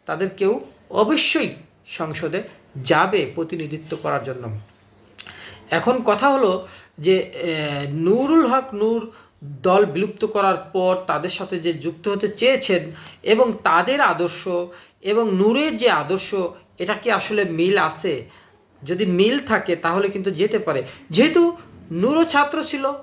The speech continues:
আবার তারাও ছাত্র, তাদের আদর্শ, তাদের কথাবার্তা একটা মিল কিন্তু থাকতে পারে। যদিও নূর ইতিমধ্যে একটি অভিযোগ এনেছে যে ছাত্ররা সরকারের মদদে বা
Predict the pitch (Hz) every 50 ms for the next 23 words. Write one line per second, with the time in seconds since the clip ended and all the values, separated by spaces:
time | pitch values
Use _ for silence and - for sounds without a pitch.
0 | - - _ _ - - - _ - - 170 175 190 202 196 - 196 190 220 294
1 | 339 320 - - 285 285 285 277 262 262 277 269 - _ _ _ _ - 185 190
2 | 214 226 269 262 240 - 180 175 180 196 240 226 - - - 254 240 233 226 226
3 | - - _ _ _ - 160 165 185 202 196 - - 196 196 - 220 220 226 220
4 | - - - 208 202 190 190 - - - _ _ _ - 160 160 - 175 165 156
5 | 151 - - - _ - 151 156 165 180 196 202 190 - - 180 175 165 - 226
6 | 277 330 - - - _ _ _ - 175 170 - - 170 - 156 143 135 143 151
7 | 277 330 359 370 370 330 294 330 330 330 302 - 226 233 - 277 262 254 254 247
8 | - 233 262 254 254 - - - 208 202 - 240 - - - 208 226 240 226 262
9 | 254 247 262 226 190 208 190 180 175 - - 180 202 220 - - - - - _
10 | - 147 147 185 185 180 175 175 - - - - - - - - 220 214 208 214
11 | - 262 262 254 254 254 247 254 254 254 - - - _ _ - - - - -
12 | 233 214 214 214 214 - 233 226 220 226 233 233 240 233 190 175 175 175 180 180
13 | 208 196 185 214 208 208 208 214 208 - - _ _ _ _ - 147 143 175 175